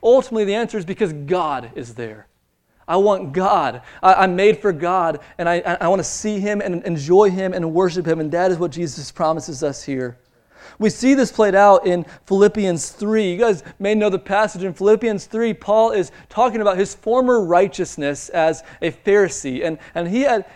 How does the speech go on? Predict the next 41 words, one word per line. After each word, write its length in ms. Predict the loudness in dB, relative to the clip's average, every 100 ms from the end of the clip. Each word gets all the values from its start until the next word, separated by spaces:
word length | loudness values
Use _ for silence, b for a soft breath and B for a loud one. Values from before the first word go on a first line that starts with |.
| -4
he 120 | 2
had 200 | 6 6
as 240 | 4 2 0
good 140 | 0 2
of 60 |
a 40 | 4
righteous 440 | 2 0 -6 -8
record 300 | -2 0 2
as 160 | -2 -2
anyone 500 | -2 0 0 0 -2
in 140 | -4 -2
the 100 | 0
world's 360 | 2 2 0
terms, 320 | -6 -8 -6
and 80 | -6
then 100 | -6
he 160 | -6 -6
came 200 | -2 0
to 100 | 0
realize 520 | 0 2 2 2 -2 B B
that 200 | 2 2
righteousness 500 | 2 0 -2 -6 -6
is 140 | -8
nothing 440 | -6 -4 -4 -2 -2
before 400 | -2 -2 -4 -4
God. 420 | -6 -6 -8 -10 _ _ _ _ _ _ _ _ -6
And 80 | -4
he 60 |
said, 160 | 0 2
"I 120 | 2
count 340 | 0 -2 2 2
it 80 |
as 180 | 2 -2
loss." 540 | 0 4 6 4 -2 0
What? 420 | 0 0 -6 -2
"For 80 | 0
the 140 | 0
sake 480 | -4 2 4 4 0
of 160 | -4
knowing 720 | -4 -4 0 2 2 0 -2 -6
Christ, 840 | -8 -6 -6 -8 -16 -18 -18